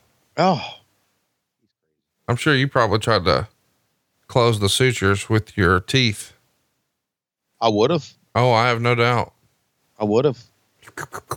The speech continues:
Speaker 1: No, Cody's my guy.
Speaker 2: No,
Speaker 1: Man.
Speaker 2: no. I, listen, everybody, if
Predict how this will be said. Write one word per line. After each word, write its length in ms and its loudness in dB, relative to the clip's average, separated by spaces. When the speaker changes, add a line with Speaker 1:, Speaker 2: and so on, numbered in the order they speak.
Speaker 1:
No, 240 0
Cody's 380 0
my 100 0
guy. 480 2
Speaker 2:
No, 120 0
Speaker 1:
Man. 280 2
Speaker 2:
no. 140 0
I, 340 0
listen, 460 -2
everybody, 400 0
if 200 -2